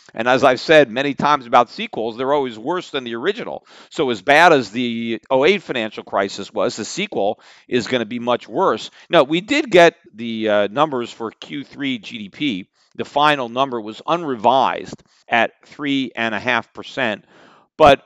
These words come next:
um, one of the big factors there, you gotta look beneath the, the numbers, was the, the build in inventories. You know, inventories continue to rise, and I think one of the reasons that inventories are rising is that, uh, companies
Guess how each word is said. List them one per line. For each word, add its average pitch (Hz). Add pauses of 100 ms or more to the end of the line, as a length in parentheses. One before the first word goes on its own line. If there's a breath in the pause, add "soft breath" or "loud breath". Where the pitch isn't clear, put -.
um, 131
one 208
of 294
the 165
big 143
factors 151
there, 101
you 110
gotta 139
look 147
beneath 120
the, 104
the 117
numbers, 113
was 104
the, 101
the 107
build 175
in 120
inventories. 104
You 113
know, 113
inventories 175 (260 soft breath)
continue 151
to 117
rise, 110
and 127
I 170
think 185
one 151
of 202
the 143
reasons 127 (460 soft breath)
that 117
inventories 139
are 107
rising 107
is 117
that, 110 (260 soft breath)
uh, 113 (140)
companies 143